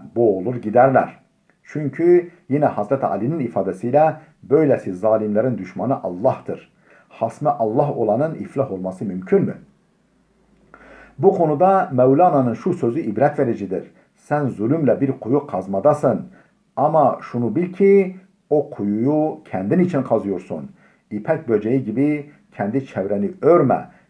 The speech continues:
Kendin için bir kuyu kazacaksan bari, bari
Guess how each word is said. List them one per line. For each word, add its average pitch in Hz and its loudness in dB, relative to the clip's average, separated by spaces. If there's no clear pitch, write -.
Kendin 107 -4
için 104 -6
bir 113 -2
kuyu 101 -6
kazacaksan 160 0
bari, 120 2
bari 131 2